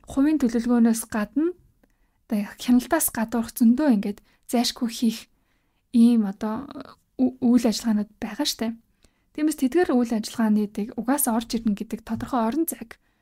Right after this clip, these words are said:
тавьж өгөх хэрэгтэй. Тэгээ өөрийнх нь хуваарийг зөвхөн өөрийнх нь хийх ёстой юмар дүүргэж одоо хийнэ гэдэг нь яг бодит байдал дээрээ нэлээд боломжгүй талтай учраас хамгийн одоо зорилгот чинь а-,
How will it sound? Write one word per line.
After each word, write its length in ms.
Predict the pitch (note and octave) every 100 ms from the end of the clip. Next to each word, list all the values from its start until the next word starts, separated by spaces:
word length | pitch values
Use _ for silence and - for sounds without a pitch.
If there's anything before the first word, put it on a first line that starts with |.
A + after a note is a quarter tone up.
| _ _
тавьж 300 | B3+ A#3 A3+
өгөх 100 | -
хэрэгтэй. 420 | G#3+ - - D4 F4 _ _ _ -
Тэгээ 80 | A3
өөрийнх 300 | C4+ C#4 C4+
нь 100 | B3
хуваарийг 400 | A3+ G#3+ B3 C#4
зөвхөн 480 | - G#3+ - F#4 D4+ -
өөрийнх 380 | C#4 C#4+ C#4+ -
нь 80 | B3
хийх 240 | B3+ A3+
ёстой 240 | - - A3+
юмар 180 | G#3 G#3 _ -
дүүргэж 380 | B3+ B3 C4 - - _ _ _ _ _ -
одоо 160 | A#3+ G#3+
хийнэ 280 | - A#3+ A3
гэдэг 260 | A3 C#4 E4
нь 120 | - _ A#3
яг 120 | G#3+
бодит 280 | G#3 G3 A#3 C4
байдал 320 | A3+ A3+ -
дээрээ 300 | A#3+ C4 D#4 _ _ _ _ _ -
нэлээд 400 | A3+ C4+ C#4 -
боломжгүй 480 | G3+ F#3+ B3+ B3+ E4
талтай 360 | - - G3+ -
учраас 440 | - A#3 C#4 - _ _ _ _ _ _ _ _ -
хамгийн 480 | A#3+ C4 E4 F4 A3
одоо 240 | - G3+ - _ _ _ _ -
зорилгот 440 | A3 G#3 - A#3 A3+ -
чинь 320 | C4 A3+ A3+ _ _ _ _ _ _ _ _ _ _ _ _ _ _
а-, 120 | G#3+